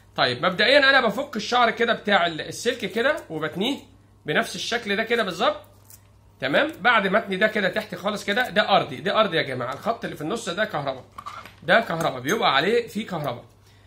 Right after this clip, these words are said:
فطبعًا لو لمست فردة واحدة من الأرض على الكهرباء تعمل شورت، تروح حرقة لك أي سيهات الإشارة بتاعة الريسيفر، تحرق الأي سي بتاع الريسيفر. الأجهزة القديمة ما كانش بتتحرق لو السلك ملفوف على بعضه، هقول لك ليه،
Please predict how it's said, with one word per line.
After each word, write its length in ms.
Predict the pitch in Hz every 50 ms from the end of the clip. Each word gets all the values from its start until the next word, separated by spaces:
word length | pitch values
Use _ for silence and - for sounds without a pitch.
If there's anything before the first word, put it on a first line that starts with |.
| - - - _ _ _ _ -
فطبعًا 360 | 143 147 196 220 240 220 214
لو 120 | 208 196
لمست 420 | 185 175 156 156 190 233 - - 208
فردة 340 | - 214 233 226 180 185 185
واحدة 240 | 220 208 190 175
من 140 | 165 165 160
الأرض 320 | 160 156 170 - - 196 190
على 140 | 160 165
الكهرباء 380 | 165 - 156 175 190 - - -
تعمل 420 | - - 233 220 208 202 170 -
شورت، 200 | - 208 214 - - 175 156 -
تروح 120 | 196 -
حرقة 340 | - - 170 165 160 - 208
لك 180 | 208 190 - -
أي 120 | 156 151
سيهات 340 | 147 - 147 143 180 196 190
الإشارة 600 | 156 - - - - 170 175 175 180 175 - - - - - - - - _ _
بتاعة 440 | - 147 147 147 170 190 190 175 165 -
الريسيفر، 600 | 165 156 156 156 - - 139 131 117 - - - - - _ _
تحرق 340 | - 202 202 - 180 165 165
الأي 180 | 151 147 - -
سي 220 | - - 185 208
بتاع 340 | 185 180 - - 175 190 185
الريسيفر. 460 | 180 170 156 - - 135 120 - - - - - - - - - - -
الأجهزة 520 | 143 165 170 175 165 143 175 226 262 269
القديمة 340 | 254 240 226 220 233 269 262
ما 100 | 247 226
كانش 240 | - 233 262 - 226
بتتحرق 540 | 214 - 196 - - - 254 277 277 269 -
لو 200 | 185 202 202 202
السلك 380 | 180 - - 233 269 285 277 233
ملفوف 360 | 214 208 196 180 247 262 233
على 160 | 220 220 214
بعضه، 320 | 202 254 262 277 285 269 185
هقول 280 | 185 190 220 240 226
لك 160 | 202 - -
ليه، 180 | 143 143 131 120